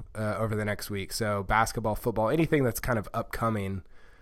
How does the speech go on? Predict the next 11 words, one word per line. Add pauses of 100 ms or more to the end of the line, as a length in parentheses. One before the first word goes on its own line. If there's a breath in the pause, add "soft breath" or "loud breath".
(280)
uh,
over
the
next
week.
So
let's
get
to
this
week's,